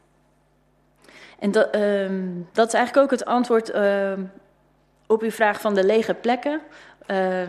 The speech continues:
daar zijn inderdaad de omgevingsprogramma's. Nou, zitten we natuurlijk volop in het proces, maar de uitkomst daarvan, die volgt pas later. Eh, we stellen nu, en dat is ook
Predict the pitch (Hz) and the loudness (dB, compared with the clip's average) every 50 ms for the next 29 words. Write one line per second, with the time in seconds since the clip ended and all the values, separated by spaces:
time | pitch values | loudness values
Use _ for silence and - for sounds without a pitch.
0 | 175 175 175 - 202 214 214 220 - 208 - 226 226 226 240 233 214 208 233 247 | -8 -10 -4 4 4 4 4 4 0 -4 -6 -6 -4 -2 -2 -2 2 2 4 2
1 | 254 247 220 214 - - 269 262 285 254 254 - - 247 240 - 240 233 233 240 | 4 2 0 -2 -2 0 2 2 2 2 0 -2 -2 -4 -2 2 0 2 2 2
2 | 233 240 240 233 - - 214 175 170 - 226 220 - 233 214 214 - 226 202 - | 0 -2 -4 -6 -6 -4 -4 -4 -2 0 -2 -2 0 -2 -6 -4 -4 -6 -8 -8
3 | - - 285 285 254 226 220 - 214 208 196 202 - 185 180 175 - 247 254 285 | -4 -2 2 2 2 2 2 0 -2 -2 -2 -4 -2 -4 -4 -2 -2 -4 -4 -4
4 | 277 - - - 196 190 190 - - 233 269 262 269 262 247 240 - 220 220 - | -6 -8 -8 -4 -2 0 0 2 4 2 2 2 0 -4 -4 -2 -2 -4 -2 0
5 | 220 214 214 196 226 240 233 - 226 214 214 214 - - - - _ _ - - | 0 0 0 -2 -2 -4 -2 0 0 0 0 -2 -6 -14 -16 -20 _ _ -12 -6
6 | 196 190 185 190 180 170 160 156 - 156 143 160 - - - - - - - - | -6 -6 -4 -4 -4 -4 -4 -4 -6 -8 -10 -12 -14 -18 -20 -20 -20 -18 -18 -18
7 | - - - - 190 185 175 175 175 165 - - 185 202 208 202 - 226 220 202 | -20 -20 -16 -12 -8 -8 -8 -8 -10 -14 -12 -2 2 2 2 2 2 2 2 4
8 | 196 190 180 175 175 180 202 233 277 311 285 196 190 185 208 214 240 220 - 220 | 4 0 -2 -2 -4 -2 0 0 0 0 -2 -4 0 2 2 2 2 0 0 0
9 | 208 196 190 | 0 0 0